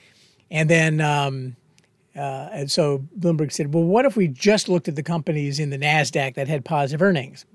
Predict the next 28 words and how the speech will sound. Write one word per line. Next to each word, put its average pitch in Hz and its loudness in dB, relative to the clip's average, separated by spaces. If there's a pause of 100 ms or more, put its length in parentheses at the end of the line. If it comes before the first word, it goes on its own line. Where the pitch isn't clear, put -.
both 151 -2
of 123 -10
them, 139 -20 (260)
<laughs> - -2
whatever 160 -4
it - -2
was, 165 -4 (560)
and 185 6
then 196 8
they 190 8
could 156 -2
calculate 160 2
a 143 -8
P 160 -4
E?" 147 -8 (420)
But 165 4
it, 160 -2
it, 151 -4
obviously, 143 -2
it's 139 -12
nonsense. 143 -6
So 208 4
if 175 2
you're 240 0
gonna, 214 0 (140)
if - -10
you're 208 2
gonna 175 2